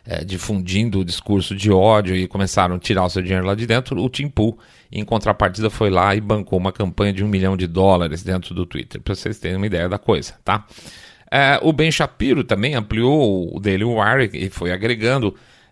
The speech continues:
é, além das opiniões dele, junto com o fundador lá, o Jeremy Boring, é, grandes personalidades, tá? Primeiro a turma principal lá, que é o Matt Walsh, o Michael Knowles, o Andrew Klavan,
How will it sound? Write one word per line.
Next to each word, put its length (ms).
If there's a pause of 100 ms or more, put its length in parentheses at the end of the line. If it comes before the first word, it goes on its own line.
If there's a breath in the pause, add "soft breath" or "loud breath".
é, 80 (100)
além 400
das 280
opiniões 520
dele, 300
junto 320
com 160
o 60
fundador 440
lá, 220
o 140
Jeremy 320
Boring, 380 (420 soft breath)
é, 360
grandes 600 (160)
personalidades, 1040
tá? 280 (800)
Primeiro 500
a 80
turma 400
principal 580
lá, 300
que 140
é 40
o 60
Matt 260
Walsh, 540
o 40
Michael 360
Knowles, 480
o 20
Andrew 260
Klavan, 360